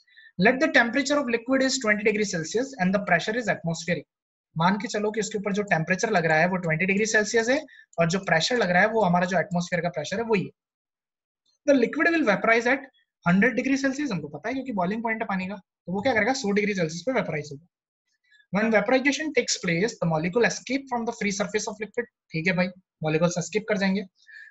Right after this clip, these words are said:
These molecules get accumulated in the space between free liquid surface and the top of vessel। अगर मैं मेरे इस bucket को गर्म करना चालू करूं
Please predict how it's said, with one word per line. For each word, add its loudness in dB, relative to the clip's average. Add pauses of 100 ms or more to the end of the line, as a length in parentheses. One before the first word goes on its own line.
(160)
These 6
molecules 4
get 2
accumulated 0
in 0
the 0
space -2
between -4
free 0
liquid -2
surface -2
and -4
the -8
top 0
of -6
vessel। -4 (500)
अगर 4
मैं 2
मेरे 4
इस 0
bucket -2
को -2
गर्म 2
करना 2
चालू -2
करूं 0